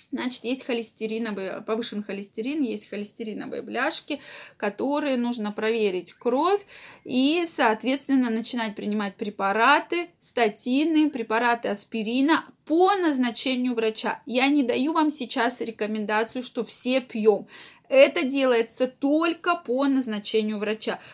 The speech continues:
Какую дозировку нужно, какой препарат нужно, это вы все обговариваете с вашим лечащим врачом. Возможно, вам этот препарат пить не нужно,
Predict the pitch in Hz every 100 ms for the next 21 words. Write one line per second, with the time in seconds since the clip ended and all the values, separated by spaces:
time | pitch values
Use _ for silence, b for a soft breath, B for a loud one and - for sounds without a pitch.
0 | B - 359 392 320 320 302 269 220 240
1 | 226 233 214 - - 208 208 196 202 -
2 | 311 381 - 339 311 285 240 220 226 226
3 | 214 220 214 196 208 - 247 247 226 220
4 | - - 294 320 - - 220 254 220 240
5 | 240 254 254 254 302 - 220 220 240 -
6 | 262 - 226 214 - 220 233 226 233 -
7 | 208 B B B - 294 302 349 370 311
8 | 294 240 196 262 302 403 392 - 254 233
9 | 220 226 220 220 202 190 - 196 220 247
10 | 339 320 254 214 202 185